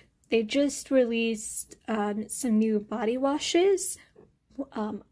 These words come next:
obviously, I don't need any body wash right now, but, uh, I'm tempted to try those out at some point, see how they are. They've also got, you know, hair care,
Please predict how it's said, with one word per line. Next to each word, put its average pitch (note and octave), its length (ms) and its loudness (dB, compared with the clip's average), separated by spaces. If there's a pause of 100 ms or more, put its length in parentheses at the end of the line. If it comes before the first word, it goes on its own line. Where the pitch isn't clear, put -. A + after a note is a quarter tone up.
(100)
obviously, A3 520 2
I G#3 60 4
don't G#3 180 0
need G#3 160 0
any G#3 200 0
body G#3 240 -2
wash G#3 320 -4
right A3 200 -4
now, A#3 440 -4 (480)
but, - 300 -2 (200)
uh, A#3+ 300 -8 (720)
I'm A3 340 0 (320)
tempted B3+ 500 0
to A3 280 0
try G#3+ 320 0
those G#3 280 0
out A3 300 -2
at G3+ 300 -6 (160)
some G#3+ 320 -2
point, G#3+ 460 -8
see - 280 -8
how G#3 400 -8 (1120)
they B3 220 2
are. B3 420 -2 (880)
They've A3 180 0
also A3+ 320 2
got, A3+ 340 -2 (800)
you - 120 0
know, C4 240 4 (100)
hair A#3+ 300 2
care, A3 600 0